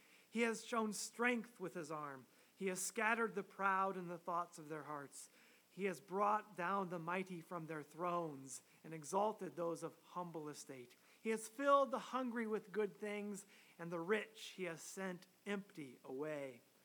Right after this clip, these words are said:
He has helped his servant Israel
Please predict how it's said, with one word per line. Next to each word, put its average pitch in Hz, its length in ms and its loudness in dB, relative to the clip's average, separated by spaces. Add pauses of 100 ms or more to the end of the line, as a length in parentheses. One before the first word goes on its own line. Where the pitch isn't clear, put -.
(920)
He 190 100 -2
has 185 140 -2
helped 240 400 -2
his 190 140 -6
servant 196 340 -4
Israel 185 580 -2